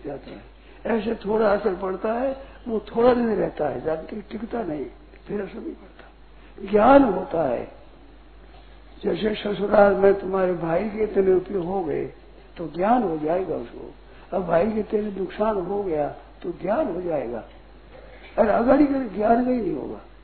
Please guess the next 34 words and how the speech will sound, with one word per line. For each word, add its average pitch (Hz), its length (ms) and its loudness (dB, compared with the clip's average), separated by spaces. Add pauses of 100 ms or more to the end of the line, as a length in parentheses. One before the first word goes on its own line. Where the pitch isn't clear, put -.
(1300)
इस - 160 -2
तरह 220 220 6
से 202 240 -2
भगवान 175 580 -2
का 208 160 -2
तो, 202 180 -10 (340)
ये 214 180 2
तो 240 160 -2
खास 233 480 2
यहाँ 202 440 4
बदलने 269 440 10
की 233 140 2
बात 202 300 0
है, 147 200 -4 (520)
शरीर 240 360 4
वही 269 280 6
रहता 220 360 2
है 175 360 0 (300)
और 208 100 2
यहाँ 202 200 0
बदलता 180 400 -2
है। 160 240 -4
ए, 208 260 -4
वहाँ 214 320 -2
तो 254 360 -2 (380)
शरणागत 226 640 2
में 262 320 2
स्वयं 269 600 6
होते 214 300 2
हो, 156 280 -8 (400)
शरीर 196 400 -2
नहीं 196 220 -6
होता 247 420 -6
है, 127 160 -8